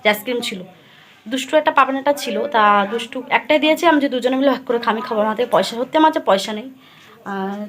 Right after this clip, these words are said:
তো যাই হোক, এখন বাসন মাজবো, আর একটু ওই যে যেটা গুলাচ্ছিল দেখলে বেসন, ওটা মাখবো এখন মেখে, তারপরে বাসন মাজবো, ঘর বাজা ঝাড় দেবো। এই যে বাবার ভাত বাড়া হয়ে গেছে,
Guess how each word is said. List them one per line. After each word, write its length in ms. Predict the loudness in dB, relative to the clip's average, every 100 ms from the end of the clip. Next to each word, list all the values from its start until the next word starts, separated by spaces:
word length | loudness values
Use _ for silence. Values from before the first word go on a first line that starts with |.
| -8
তো 80 |
যাই 220 | -6 -2 -2
হোক, 140 | 2
এখন 640 | 0 0 -4 -4 -8 -4
বাসন 280 | 0 0 0
মাজবো, 400 | 2 2 2 4
আর 360 | 6 6 2 0
একটু 300 | -8 -10 -8
ওই 60 |
যে 120 | -4 -4
যেটা 220 | -2 -2
গুলাচ্ছিল 480 | 0 0 0 -2 -2
দেখলে 280 | -2 -2
বেসন, 560 | -2 -4 0 0 0 -2
ওটা 160 | 0 0
মাখবো 320 | 0 -4 -8
এখন 200 | -8 -10
মেখে, 300 | -10 -12 -4
তারপরে 300 | -2 0 -2 -4 -20 -18 0
বাসন 240 | 0 0
মাজবো, 260 | -4 0 0
ঘর 120 | 0
বাজা 160 | -4 -8
ঝাড় 140 | -12 -16
দেবো। 120 | -20 -20 _ _ _ _ _
এই 120 | -4 0
যে 120 | 2
বাবার 300 | 2 2 0
ভাত 180 | 0 0
বাড়া 280 | 0 0
হয়ে 140 | 0 -2
গেছে, 300 | -4 -4